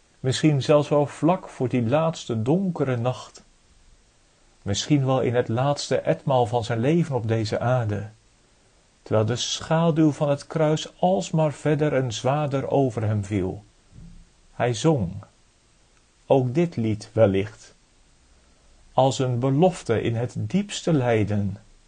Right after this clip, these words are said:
als een lied van hoop in de zwaarste tijden, als boodschap voor heel de wereld.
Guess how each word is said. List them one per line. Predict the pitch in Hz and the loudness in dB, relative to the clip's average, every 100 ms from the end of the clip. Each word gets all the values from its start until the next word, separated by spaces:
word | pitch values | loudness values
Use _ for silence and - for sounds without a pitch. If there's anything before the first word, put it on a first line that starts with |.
| _ _ _ _ _ _ _ _ _ _ - | _ _ _ _ _ _ _ _ _ _ 0
als | 120 113 | 2 2
een | 123 117 | 0 0
lied | 135 151 | 0 -2
van | - - | -4 -4
hoop | 110 151 120 - - | 2 4 4 0 -6
in | 113 | -2
de | 110 107 | 0 -2
zwaarste | - 107 131 147 - 160 - | -2 -2 -2 -4 -6 -8 -8
tijden, | - 117 110 101 104 98 - _ _ _ _ _ _ _ _ _ _ _ _ _ | -2 0 0 -2 -4 -6 -12 _ _ _ _ _ _ _ _ _ _ _ _ _
als | - 123 - | 0 0 0
boodschap | 117 170 170 - - 101 95 - _ _ _ _ _ _ _ _ | 2 4 4 0 0 0 0 -10 _ _ _ _ _ _ _ _
voor | 113 - 135 120 | -10 2 4 4
heel | 107 117 156 220 208 | 2 0 0 0 -2
de | 202 | 0
wereld. | 135 113 104 92 - - - | 0 0 0 -4 -8 -18 -20